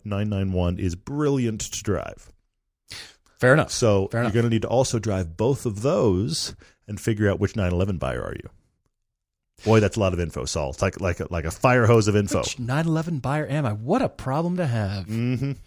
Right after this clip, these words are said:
Speaker 2: By the way, Saul, in case you wanted to know, I'm in scenario one. I've got an eight-year-old Expedition, and I've got the Cayman.
Speaker 1: Good point.
Speaker 2: Do I
Speaker 1: Good
Speaker 2: want
Speaker 1: point.
Speaker 2: a nine eleven?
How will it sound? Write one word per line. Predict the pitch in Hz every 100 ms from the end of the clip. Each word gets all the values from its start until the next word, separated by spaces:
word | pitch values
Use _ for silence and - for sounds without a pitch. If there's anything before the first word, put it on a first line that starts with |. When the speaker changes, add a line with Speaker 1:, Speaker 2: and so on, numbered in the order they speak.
| - - -
Speaker 2:
By | 113 147
the | 165
way, | 160
Saul, | 160 - 139 147 156
in | 131
case | 127 139 -
you |
wanted | 127 117
to | 107
know, | 123 123 98 95 -
I'm | 160 196
in | 180
scenario | 165 151 151 147
one. | 117 117 107 87 - - -
I've | 117 117
got | - 113 107 - -
an | 110 107 101 -
eight-year-old | 135 143 160 156 120 123 123
Expedition, | 123 - 123 110 - 95 135 147 -
and | 120
I've | 113 -
got | 107
the | -
Cayman. | - 156 113 92 - - -
Speaker 1:
Good | 151 -
point. | 147 175
Speaker 2:
Do | 170
I |
Speaker 1:
Good | 180
Speaker 2:
want | 170 208
Speaker 1:
point. | 220
Speaker 2:
a |
nine | 202 214
eleven? | 214 220 233